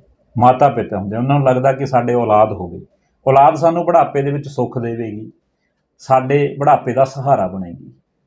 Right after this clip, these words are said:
ਤੇ ਮਾਂ-ਬਾਪ ਮੰਨਤਾਂ ਮੰਗ ਕੇ ਬੱਚੇ ਔਲਾਦ ਲੈਂਦੇ ਨੇ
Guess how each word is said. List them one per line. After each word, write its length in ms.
ਤੇ 240
ਮਾਂ-ਬਾਪ 640
ਮੰਨਤਾਂ 440
ਮੰਗ 220
ਕੇ 300
ਬੱਚੇ 640
ਔਲਾਦ 380
ਲੈਂਦੇ 340
ਨੇ 160